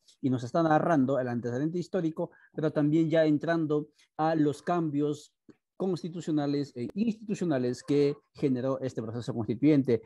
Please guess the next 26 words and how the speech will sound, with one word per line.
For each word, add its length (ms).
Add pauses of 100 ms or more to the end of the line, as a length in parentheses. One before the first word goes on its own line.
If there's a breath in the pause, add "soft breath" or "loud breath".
(160 soft breath)
Son 200
las 200
nueve 320
y 40
veinticuatro 520
minutos 360
en 120
este 440
programa, 380
en 80
la 200
hora 200
constituyente. 760 (360 loud breath)
Antes 300
de 80
entrar 300
al 180
tema 240
de 100
los 160
contenidos, 540
estimado 360
Juan 200
Carlos, 640
eh, 220
Rodríguez, 680